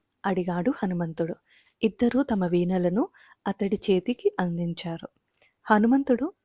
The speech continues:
రెండు వీణలను తీసుకొని రెండిటిలోనూ చెరో మెట్టును ఊడదీసి వారికి ఇచ్చాడు. "ఇప్పుడు వీణ వాయిస్తూ గానం చేయండి," అన్నాడు. దీంతో తుంబురు నారదులిద్దరూ అసహనానికి గురయ్యారు. "వీణలో అన్ని మెట్లు ఉంటేనే కదా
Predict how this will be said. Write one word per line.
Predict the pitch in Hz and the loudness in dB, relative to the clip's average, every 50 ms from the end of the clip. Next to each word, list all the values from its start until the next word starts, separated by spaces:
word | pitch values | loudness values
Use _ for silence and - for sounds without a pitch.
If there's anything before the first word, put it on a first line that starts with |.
| _ - | _ 2
రెండు | 196 196 208 214 233 240 | 2 4 4 4 2 2
వీణలను | 214 202 190 185 180 185 180 175 180 180 202 254 320 - - | 4 4 2 2 2 0 2 2 2 2 2 0 0 -2 -4
తీసుకొని | 185 175 - - - - 180 175 170 170 - - _ - - - | -6 -6 -6 -8 -10 -8 -8 -6 -6 -6 -8 -10 _ -10 0 6
రెండిటిలోనూ | 226 240 220 220 226 277 294 - 269 247 220 196 190 196 226 | 8 8 10 10 8 6 6 6 8 8 8 8 8 6 4
చెరో | 233 233 - - 226 214 233 262 | 2 2 4 6 8 10 10 10
మెట్టును | 262 233 202 190 190 - - 214 202 190 208 302 415 _ - - _ _ - | 8 8 6 4 2 2 6 6 6 8 6 4 2 _ -8 -20 _ _ 10
ఊడదీసి | 202 214 226 254 262 208 208 196 - - 330 | 12 12 12 12 10 8 6 4 4 2 2
వారికి | 359 262 185 175 196 - - 277 | 4 4 4 4 2 2 0 0
ఇచ్చాడు. | - - - 185 175 165 165 | 0 0 0 0 2 2 0
"ఇప్పుడు | - _ _ - 339 330 311 | -2 _ _ 8 8 8 10
వీణ | 226 208 208 220 233 | 8 8 8 8 8
వాయిస్తూ | 226 202 190 175 175 180 185 - - 277 | 6 6 6 6 6 4 4 4 2 2
గానం | 226 214 185 180 180 190 202 202 - 202 | 4 6 4 6 6 4 4 2 2 2
చేయండి," | 180 180 180 180 180 220 247 | 2 4 4 4 4 4 4
అన్నాడు. | 226 175 175 170 170 165 156 156 _ _ _ _ _ - 208 | 4 4 4 4 2 2 2 -2 _ _ _ _ _ 0 4
దీంతో | 202 208 208 202 185 - 208 214 | 6 8 8 6 6 6 4 4
తుంబురు | - _ - 226 220 226 233 269 277 285 | 4 _ 6 8 8 8 8 8 8 8
నారదులిద్దరూ | 262 226 190 180 196 190 180 196 185 185 165 - 185 185 240 311 370 - - - _ - | 6 6 6 6 4 4 4 4 4 4 4 6 6 6 6 4 2 0 -6 -8 _ 2
అసహనానికి | 185 185 - - 240 226 220 226 214 202 185 185 185 190 - - 294 | 2 2 4 4 4 4 4 4 4 4 2 2 0 -2 -2 -4 -2
గురయ్యారు. | 220 - 196 190 180 175 160 170 170 160 165 - - _ _ _ _ _ _ - - | 4 4 4 6 4 2 2 0 -2 -2 -2 -6 -8 _ _ _ _ _ _ -2 4
"వీణలో | 190 220 226 247 247 262 254 254 285 - - | 6 8 8 10 10 8 8 8 8 6 6
అన్ని | 196 185 196 220 | 4 4 6 8
మెట్లు | 233 226 226 214 226 - - 226 254 262 - - | 10 10 8 8 6 4 6 8 8 8 6 4
ఉంటేనే | 214 196 196 190 - 214 220 214 220 226 | 2 2 4 8 10 10 10 10 10 8
కదా | 226 - 220 196 - 214 254 | 8 8 6 6 8 6 4